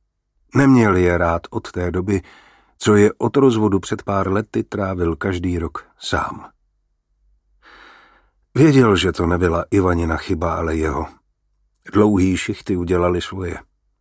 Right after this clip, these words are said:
Neměl na ní čas. Neměl čas na děti. Takže když mu oznámila, že si našla někoho jinýho, nedivil se jí. Ani se vlastně nepokoušel o ní zabojovat. Věděl, že bez ní bude šťastnější.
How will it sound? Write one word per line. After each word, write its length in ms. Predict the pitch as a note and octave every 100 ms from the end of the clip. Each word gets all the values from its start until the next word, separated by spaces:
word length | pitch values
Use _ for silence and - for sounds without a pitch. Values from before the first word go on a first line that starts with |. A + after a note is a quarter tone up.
| _
Neměl 340 | - F#2 F2+ E2+
na 120 | E2
ní 160 | E2 F2
čas. 460 | - F2 - - _ _ - -
Neměl 340 | G#2 G#2 G#2 G2+
čas 500 | - A2 - - -
na 180 | F2 A2
děti. 480 | G2 F2 - - - _ _ _ _ _ - - -
Takže 280 | F2 F#2
když 260 | G#2 C#3+ -
mu 120 | C#3+
oznámila, 580 | B2+ C3+ C#3+ C#3 B2+ A#2+
že 100 | A#2+
si 160 | - A2+
našla 340 | B2+ - A2+
někoho 380 | A2 A#2+ A#2 G#2+
jinýho, 560 | A2 A#2+ A#2+ A2 A#2
nedivil 480 | A2+ G#2+ F2+ D#2 C#2
se 200 | - D2+
jí. 220 | B1+ - _ _ _ _ _ _ _ - - - _ _ _
Ani 220 | - F3 D#3
se 120 | A2+
vlastně 340 | A#2 - G#2
nepokoušel 640 | F#2+ G#2+ G2+ G2+ - G2+ G2+
o 80 | G2
ní 160 | F#2+
zabojovat. 600 | F2 D#2 D2 B1 - B1+ - - _ _ _ _ _
Věděl, 460 | A2 A2 F#2+ F2+ D#2+
že 140 | D2+
bez 220 | D2+ F2+
ní 240 | F2 E2+ D#2+
bude 220 | E2+ -
šťastnější. 880 | - - - - - - - -